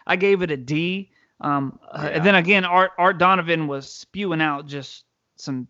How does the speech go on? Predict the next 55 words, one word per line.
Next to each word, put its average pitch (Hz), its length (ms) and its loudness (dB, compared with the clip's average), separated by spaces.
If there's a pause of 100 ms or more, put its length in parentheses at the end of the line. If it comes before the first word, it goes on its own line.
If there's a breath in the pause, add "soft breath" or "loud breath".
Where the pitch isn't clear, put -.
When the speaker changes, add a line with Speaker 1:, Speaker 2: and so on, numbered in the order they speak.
Speaker 1:
terrible 170 340 0
commentary 143 580 -2
this 131 140 -10
whole 151 220 -2
match, 143 400 -4
and 131 100 -8
Speaker 2:
Yeah. 101 320 -2
Speaker 1:
again 151 320 -2 (100)
was 131 160 -8
just, 143 140 -6
Speaker 2:
Commentary 131 400 0
Speaker 1:
uh, - 20 -8
Speaker 2:
hurt 104 180 -4
it 101 120 -8
too, 110 120 -8
yeah. 101 280 -6 (180)
Speaker 1:
was 147 140 -10
killing 214 420 2
me, 131 200 -4
man. 147 340 -6
I 151 80 -2
was, 151 160 -4
um, 147 160 -4
and 160 180 2
Macho 185 520 6
was 147 180 -2
doing 170 280 0
such 262 340 -4
a 175 40 -6
great 151 280 -4
job, 202 420 0
and 156 100 -4
he 165 120 0
gets 165 200 -6
criticized 196 600 0
so 170 100 -2
much. 185 240 -4
It 196 60 -2
was 165 80 -6
like, 160 160 -2
this 226 180 -4
was, 180 200 -6
this - 440 -10
was 320 100 2
almost 311 240 4
like 233 220 2
the 190 80 2
best 190 380 2
I've 185 100 0
ever 196 220 2
heard 190 200 -2
Macho 185 340 -4
Man 190 340 -4
at 156 180 -6
commentary, 208 720 -2